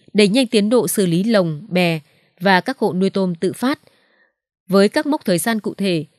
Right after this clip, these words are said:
phấn đấu đến ngày mười lăm tháng mười hoàn thành một trăm phần trăm việc xử lý số bè còn lại. Đến ngày ba mươi tháng mười một hoàn thành xử lý số ô lồng nuôi cá tại các xã phường. Đến ngày ba mươi tháng mười hai hoàn thành việc xử lý các hộ nuôi tôm tự phát.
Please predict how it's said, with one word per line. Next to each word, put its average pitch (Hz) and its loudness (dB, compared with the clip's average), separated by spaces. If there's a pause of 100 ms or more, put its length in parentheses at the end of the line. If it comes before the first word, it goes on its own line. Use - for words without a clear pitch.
phấn 202 0
đấu 196 2
đến 196 0
ngày 233 -2
mười 170 0
lăm 190 -4
tháng 190 -4
mười 180 2 (300)
hoàn 226 -2
thành 220 -2
một 214 -2
trăm 277 -2
phần 196 -4
trăm 208 -4 (300)
việc 185 2
xử 185 0
lý 170 0
số 202 -2
bè 190 -2
còn 165 -4
lại. 170 -2 (480)
Đến 196 2
ngày 233 2
ba 185 4
mươi 202 2
tháng 208 -4
mười 240 0
một 170 0 (260)
hoàn 220 0
thành 208 0
xử 190 0
lý 180 0 (200)
số 220 0
ô 208 0
lồng 175 -2
nuôi 190 -2
cá 190 -4
tại 202 -2
các 254 -8
xã - -6
phường. 180 0 (560)
Đến 240 0
ngày 269 2
ba 247 0
mươi 247 0
tháng 233 -4
mười 208 -2
hai 208 -2 (240)
hoàn 233 0
thành 226 -2
việc 190 -2
xử 196 -2
lý 175 0
các 311 -8
hộ 240 0 (140)
nuôi 240 0
tôm 220 -2
tự 196 -4
phát. 269 -8